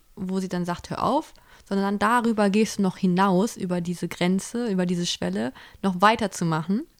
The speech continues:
bis sie wirklich an diesen Endpunkt kommt, wo halt gar nichts mehr geht, dass sie quasi komplett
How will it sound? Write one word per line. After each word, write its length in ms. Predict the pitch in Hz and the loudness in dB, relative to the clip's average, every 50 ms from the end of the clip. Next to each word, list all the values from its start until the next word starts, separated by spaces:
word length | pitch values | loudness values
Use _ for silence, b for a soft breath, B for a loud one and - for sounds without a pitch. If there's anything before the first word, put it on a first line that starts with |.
| _ _ _ _ _ _ | _ _ _ _ _ _
bis 160 | - 214 - | -4 -2 -2
sie 80 | 220 196 | 0 0
wirklich 240 | 226 220 - - | -2 -2 -2 -2
an 100 | 185 185 | -2 0
diesen 280 | 190 190 - 185 180 170 - _ _ _ - _ _ _ _ | 0 0 0 -2 -4 -4 -8 _ _ _ -20 _ _ _ _
Endpunkt 560 | - 185 233 294 - - - 269 262 269 254 | -2 -2 0 0 -2 -4 -4 -4 -4 -4 -6
kommt, 260 | - - 262 254 254 - | -4 -4 -4 -2 -2 0
wo 80 | 202 | 0
halt 140 | 196 196 175 | 0 0 0
gar 120 | - 185 190 | -2 -2 -2
nichts 240 | 233 262 - - - | -2 -4 -6 -8 -4
mehr 100 | - 226 | -4 -4
geht, 400 | 185 - 196 208 254 370 - - B B B B B B B B B B _ - | -2 -2 -2 -2 -2 -4 -6 -10 B B B B B B B B B B _ -6
dass 140 | 196 185 | -6 -6
sie 60 | - 196 | -4 -6
quasi 280 | - - 196 202 202 214 | -2 0 2 2 2 2
komplett 560 | - 202 196 190 - - 220 220 - - | 0 0 -2 0 0 0 -2 -2 -4 -10